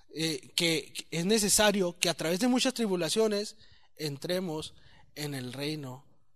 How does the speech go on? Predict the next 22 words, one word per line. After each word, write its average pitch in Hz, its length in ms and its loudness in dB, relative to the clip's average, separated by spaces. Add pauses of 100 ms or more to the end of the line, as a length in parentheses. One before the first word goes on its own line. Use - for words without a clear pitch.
(160)
de 123 140 -14
Dios. - 420 -18 (540)
Es 143 140 -12
necesario, 156 480 -6
hermano, 120 260 -20 (440)
que 147 120 -10
pasemos 127 460 -10
tribulaciones. - 840 -16 (720)
Es 147 140 -6
necesario. 175 520 -6 (960)
Lo 143 200 -2
dice 147 280 -2
su 156 140 -6
palabra. 156 500 -8 (720)
No 151 240 0
podemos 190 520 2
evadir 151 400 0
esa 160 200 -4
situación, 180 480 -4
pero 156 200 -2
esa 156 280 -2
situación 202 640 0